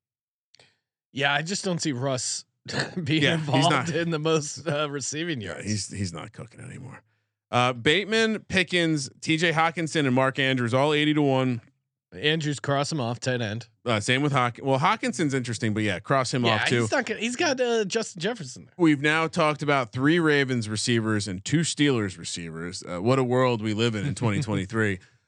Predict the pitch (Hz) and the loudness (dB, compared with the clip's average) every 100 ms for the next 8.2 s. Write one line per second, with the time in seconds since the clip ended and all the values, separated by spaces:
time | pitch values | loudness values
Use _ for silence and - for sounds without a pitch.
0 | - 107 80 123 202 214 214 160 151 139 | -12 -12 -10 0 0 2 0 2 2 2
1 | 139 147 127 139 120 117 - - 127 110 | 2 -2 0 0 0 -2 -2 0 0 0
2 | 98 - - 110 90 _ _ _ _ _ | -8 -12 -6 -6 -6 _ _ _ _ _
3 | _ - 165 190 208 170 175 - 185 170 | _ -8 0 2 2 0 -2 0 0 2
4 | - 160 147 139 135 123 110 117 117 - | 2 2 2 2 0 -2 -2 0 0 0
5 | 117 107 110 101 120 107 98 120 131 143 | -2 0 -2 0 0 0 2 2 2 2
6 | 131 117 - 127 120 113 - 147 147 147 | 2 -2 -2 -4 -2 -2 0 2 2 2
7 | 143 135 120 117 131 120 113 - 104 85 | 2 0 0 2 0 2 0 0 -4 -4
8 | 80 - | -8 -14